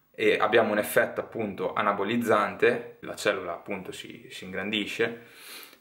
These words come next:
e senza dimenticare che più, più glucosio entra nelle cellule muscolari, meno si, eh, converte e viene convertito in grasso.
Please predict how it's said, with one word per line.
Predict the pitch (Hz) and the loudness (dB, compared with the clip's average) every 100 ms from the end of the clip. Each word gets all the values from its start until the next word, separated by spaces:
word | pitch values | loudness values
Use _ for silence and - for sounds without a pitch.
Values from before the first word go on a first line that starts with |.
| _ | _
e | - 170 208 - | 0 0 0 0
senza | 135 123 104 | 2 2 0
dimenticare | 107 120 180 127 120 131 139 | 0 0 2 4 4 4 0
che | - 117 92 - - - - | 0 2 2 -2 -16 -18 -20
più, | - 123 117 113 - - | -12 -4 -4 -4 -16 -12
più | 123 120 | -6 0
glucosio | 117 117 131 104 107 | 0 4 4 4 0
entra | 110 104 | -4 -2
nelle | 101 110 120 | -2 -2 2
cellule | 113 107 113 131 - | 4 6 4 2 0
muscolari, | - - - 104 90 98 120 - - _ _ - | -6 -10 0 2 4 2 0 -6 -20 _ _ -4
meno | 117 120 135 147 | 2 4 4 2
si, | 139 107 110 - | 0 0 -2 0
eh, | 101 95 92 - | 0 0 -4 -4
converte | - 107 98 101 101 113 | 0 2 4 4 2 -2
e | |
viene | 95 95 92 | -2 -4 -4
convertito | 98 98 101 95 - | -6 -4 -4 -4 -10
in | 90 | -2
grasso. | 101 101 - - | 0 0 -2 -12